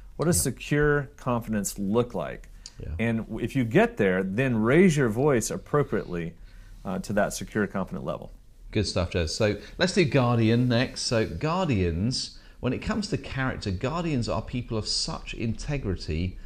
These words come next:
Speaker 2: and authenticity and almost like rod-like consistency. Character's never the issue. People, if a Guardian says they're gonna do something, they will, and basically they will work very hard at it. The same, interestingly, with competency.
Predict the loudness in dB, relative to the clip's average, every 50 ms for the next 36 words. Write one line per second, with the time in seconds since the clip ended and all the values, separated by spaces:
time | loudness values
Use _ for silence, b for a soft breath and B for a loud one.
0 | B B B B B -8 -4 -2 -2 -2 -2 -2 0 0 0 0 0 0 2 2
1 | 0 0 -4 -4 -4 -4 -4 -6 -6 -4 -2 0 0 0 -2 -2 -2 -4 -4 -4
2 | -4 -4 -6 -6 -6 -6 -4 -2 0 0 0 -2 -2 -2 -4 -2 -4 -6 -6 -4
3 | -4 -4 -4 -4 -6 -8 -8 -10 -12 -12 -8 -6 -4 -4 -4 B B B B B
4 | -10 -6 -2 -2 0 0 -2 -4 -4 -2 -2 0 0 0 0 0 0 0 0 0
5 | 0 -2 -4 -6 -8 -8 -8 -12 b b b -8 -6 -6 -4 -2 -2 -4 -4 B
6 | B B B B -4 -4 -2 0 0 2 2 4 4 4 2 2 0 0 -2 -4
7 | -4 -2 -2 -2 -2 -2 0 0 -2 -2 -2 -2 -4 -4 -4 -4 -4 -4 -2 0
8 | 2 2 2 2 2 2 2 2 2 0 -2 -4 -6 b b b b b b b
9 | b b 0 0 2 4 4 4 4 2 0 -2 -2 -2 0 2 2 4 4 4
10 | 2 4 4 4 2 2 0 0 -2 0 0 0 0 0 0 0 -2 -2 -4 B
11 | B B B B -6 -6 -4 -2 -2 -2 -2 0 0 0 2 2 2 2 0 -2
12 | -2 -2 0 2 2 0 0 -2 -2 -2 0 -2 -2 -6 -8 -8 -8 -6 -6 -6
13 | -6 -6